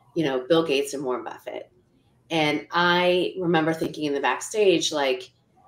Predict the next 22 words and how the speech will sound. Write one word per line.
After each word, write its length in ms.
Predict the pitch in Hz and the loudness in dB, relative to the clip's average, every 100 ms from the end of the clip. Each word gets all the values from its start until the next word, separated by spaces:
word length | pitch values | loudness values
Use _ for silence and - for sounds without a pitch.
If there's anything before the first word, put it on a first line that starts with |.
| _ _ _ | _ _ _
"Wow, 320 | 156 151 165 - | 6 8 6 0
I 60 | 151 | 2
wish 220 | 175 175 | 2 4
they 120 | 196 | 2
gave 180 | 165 156 | 2 0
me 100 | 143 | -2
twelve 320 | - 131 127 | -2 -2 -2
minutes 280 | 127 127 127 | -4 -4 -4
instead 200 | 123 - | -8 -6
of 100 | - | -8
ten." 380 | - - - - _ _ _ _ _ - | -10 -12 -14 -16 _ _ _ _ _ -2
And 140 | 180 | 2
then 120 | 185 226 | 4 4
I 60 | |
was 120 | 240 | 0
like, 100 | 220 | -4
"How 180 | - 247 | -4 0
did 80 | 320 | 4
I 40 | 269 | 4
become 340 | 202 - 160 | 0 -2 -4
that 180 | 131 - | -4 -8
person?" 320 | - - - | -12 -12 -14